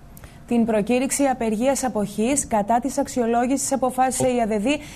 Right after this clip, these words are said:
ξεκινώντας από τις τριάντα Αυγούστου και έως την ικανοποίηση των αιτημάτων της. Σε διαφορετική περίπτωση, η κινητοποίηση θα διαρκέσει έως την πρώτη Νοεμβρίου, οπότε λύγει η διαδικασία.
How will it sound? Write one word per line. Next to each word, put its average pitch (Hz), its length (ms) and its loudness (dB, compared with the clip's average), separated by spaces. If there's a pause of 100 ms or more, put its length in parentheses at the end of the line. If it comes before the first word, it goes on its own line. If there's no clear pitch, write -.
(100)
ξεκινώντας 269 560 -2
από 226 200 -6
τις 220 160 -4
τριάντα 254 500 0
Αυγούστου 240 480 -2
και 262 80 -4
έως 302 200 2
την 294 140 -2
ικανοποίηση 247 540 -4
των 277 120 -4
αιτημάτων 247 580 0
της. 165 200 -8 (220)
Σε - 140 -2
διαφορετική 226 560 -2
περίπτωση, 214 440 -2
η 202 40 2
κινητοποίηση 196 520 -2
θα 196 160 0
διαρκέσει 196 540 0
έως 226 160 0
την 202 120 2
πρώτη 240 240 2
Νοεμβρίου, 208 460 2 (220)
οπότε 294 340 0
λύγει 254 320 0
η 247 40 0
διαδικασία. 185 680 -2